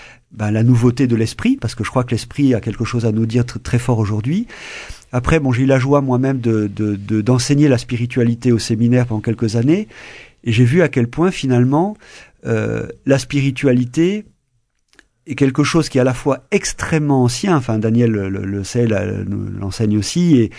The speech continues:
c'est, il y a, il y a une longue tradition spirituelle dans, dans l'institution catholique,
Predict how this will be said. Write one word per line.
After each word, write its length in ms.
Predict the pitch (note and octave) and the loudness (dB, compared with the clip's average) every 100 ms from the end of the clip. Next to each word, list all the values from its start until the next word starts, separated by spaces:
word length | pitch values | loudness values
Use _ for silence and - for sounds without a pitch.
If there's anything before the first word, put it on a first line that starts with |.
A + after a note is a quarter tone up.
| - - - | -20 -20 -20
c'est, 140 | - - B2 | -20 -16 -6
il 100 | C3 | 0
y 40 | |
a, 40 | B2 | 2
il 80 | B2+ | 6
y 40 | |
a 40 | |
une 100 | B2 | 6
longue 220 | D3 F#3+ G3 | 6 4 0
tradition 480 | D3+ C3+ B2+ C3+ | -4 -4 -4 -4
spirituelle 560 | B2 - A#2+ B2 C#3 B2 | -4 -4 -4 0 0 0
dans, 140 | A2 | -2
dans 260 | G#2 G2 G#2 | -4 -4 -4
l'institution 640 | G#2+ - A2 A#2 - C3 | -4 -6 -8 -8 -2 -2
catholique, 580 | A#2+ A2 A#2+ F3+ A#3+ - | 0 0 0 0 -2 -6